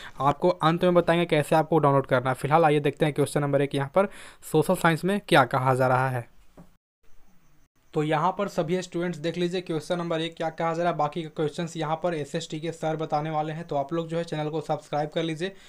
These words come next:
और यहाँ पर एक से अस्सी तक पूरा जो है आपको ऑब्जेक्टिव करा देंगे, ठीक है। बाकी यहाँ पे क्वेश्चन आंसर कहाँ से डाउनलोड करना आगे बताएंगे, हालांकि चैनल को आप लोग सब्सक्राइब कर लीजिए, है ना,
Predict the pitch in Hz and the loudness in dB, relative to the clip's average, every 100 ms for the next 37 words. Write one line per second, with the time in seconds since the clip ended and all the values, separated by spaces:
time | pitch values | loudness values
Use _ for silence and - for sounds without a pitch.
0 | - 135 147 147 165 170 139 180 180 175 | -14 -8 -4 -4 -4 -6 -4 -6 -4 -4
1 | 165 - 185 180 175 156 165 156 156 196 | -4 -4 -4 -4 -4 -2 -2 -2 -4 -6
2 | - - 143 143 - 170 143 156 - 180 | -8 -12 -8 -8 -2 -2 0 -4 -2 -4
3 | 170 151 139 131 131 180 165 - - - | 0 0 -2 -6 -8 -6 -6 -6 -10 -20
4 | - 139 139 170 160 170 170 160 151 175 | -8 -6 -4 -4 -4 -4 -6 -4 -4 -4
5 | 156 156 156 151 160 160 156 160 156 156 | -6 -6 -6 -4 -4 -4 -4 -4 -4 -4
6 | 151 151 147 156 165 151 147 143 151 147 | -2 -4 -4 -6 -6 -4 -4 -4 -6 -6
7 | 151 156 147 160 151 147 139 - 151 156 | -4 -2 -2 -2 -4 -6 -6 -4 -4 -2
8 | 165 160 170 190 - - 165 120 | -4 -4 -6 -10 -8 -4 -4 -4